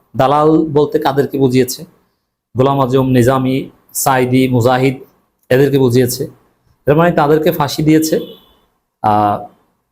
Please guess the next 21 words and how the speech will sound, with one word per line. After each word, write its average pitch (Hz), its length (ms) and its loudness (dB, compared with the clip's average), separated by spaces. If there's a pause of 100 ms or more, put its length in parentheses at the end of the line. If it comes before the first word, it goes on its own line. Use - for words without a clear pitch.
(120)
তা 165 80 -2
ফাঁসির 180 520 -2
চাইতে - 500 0 (400)
ধরে 190 540 2 (480)
জেলে 156 280 2
নিয়ে 175 300 2
ফাঁসি 151 300 -4
দেওয়া, 92 360 0
এর 156 180 0
চাইতে 196 280 0
আরো 170 200 2
বেশি 165 220 0
ভোগানো 170 360 0
মানে 147 200 -2
কি? 80 140 -14 (800)
গুম 147 220 2
করা। - 280 -4 (760)
তাহলে 185 280 2
মা-, 160 220 0
আহ, 131 260 0
মাহফুজ 143 580 0